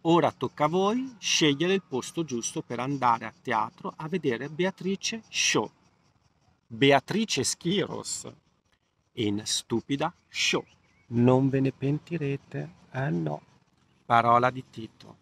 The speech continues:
Nando,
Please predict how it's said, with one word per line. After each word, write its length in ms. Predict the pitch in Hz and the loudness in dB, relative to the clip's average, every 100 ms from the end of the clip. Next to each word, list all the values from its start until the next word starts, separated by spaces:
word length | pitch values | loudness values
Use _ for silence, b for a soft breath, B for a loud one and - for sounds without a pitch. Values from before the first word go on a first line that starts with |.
| _ _ _ _ _ _ _ _ _ _ _ _ _ _ _ _ _ _ _ _ b b - | _ _ _ _ _ _ _ _ _ _ _ _ _ _ _ _ _ _ _ _ b b 0
Nando, 640 | 294 131 113 110 113 110 | 2 2 -4 -12 -14 -18